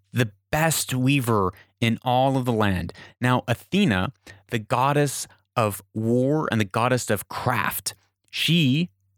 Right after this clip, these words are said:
was also a weaver, and she caught wind. She heard that there is this girl who is the best weaver that anyone has ever seen, and she's boasting about it.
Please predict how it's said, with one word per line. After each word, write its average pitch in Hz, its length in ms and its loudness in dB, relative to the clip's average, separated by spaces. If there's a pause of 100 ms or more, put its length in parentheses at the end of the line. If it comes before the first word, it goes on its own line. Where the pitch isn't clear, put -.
(320)
was 131 300 2
also 107 680 0 (100)
a 113 60 0
weaver, 107 440 0 (280)
and 120 140 0
she 190 320 0 (240)
caught 170 320 2
wind. 120 500 0
She 139 200 2
heard 113 600 0
that 113 180 -2
there 151 220 2
is 139 120 -2
this 127 180 -2
girl 110 540 0 (520)
who 143 340 2
is 131 240 -2 (100)
the 117 160 0
best 151 480 -2
weaver 117 600 2 (640)
that 120 240 -2
anyone 143 420 0
has 117 260 0
ever 127 220 0
seen, 101 460 0 (120)
and 123 540 0 (300)
she's 110 340 0
boasting 123 500 0
about 92 300 0
it. - 100 -6